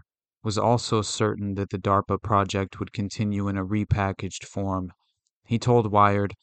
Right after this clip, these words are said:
that I am sure such research will continue to be funded under some other title. I can't imagine darpa dropping out of such a key research area. The answer to these speculations appears to lie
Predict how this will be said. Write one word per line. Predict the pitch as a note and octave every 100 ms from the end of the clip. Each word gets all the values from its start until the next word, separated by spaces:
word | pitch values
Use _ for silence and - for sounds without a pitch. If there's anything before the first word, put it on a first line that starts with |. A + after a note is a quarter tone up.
| _ _ _ _
that | G#2+ G2+ -
I | A2+ B2
am | B2 G2+
sure | - - A2 G#2 F#2+
such | - G#2 - -
research | G#2 - G2 G2 -
will | G2
continue | - G2 - G2+ G2+ G2
to | -
be | G#2+
funded | F#2+ - G#2 G2+ G2+
under | G2 F#2+
some | - A2+ A2
other | G#2 F#2+
title. | - G2 G2 F#2+ F#2 _ _ _ _ -
I | A#2
can't | - B2+ A#2+
imagine | A2 G2+ G2+ G#2+ G2 F#2+ F#2
darpa | G2 G2+ - F#2
dropping | G2 G2 F#2+ G2+ G2+
out | G2 F#2+
of | F2+
such | - G#2+ G2
a | F2+
key | - A#2 G#2+
research | G2 G#2+ - G2+ F2+ G2+
area. | G2 F#2+ F#2+ F#2+ _ _ _ _ _ _ _ _ _ -
The | A2
answer | G#2+ B2 - C3
to |
these | B2+ A2+ G#2+
speculations | - G2+ - G2+ F#2 G2 G#2 G#2 F#2+
appears | F#2 G#2+ G#2 G#2+ -
to | G#2+
lie | F#2 F2+ F#2 F#2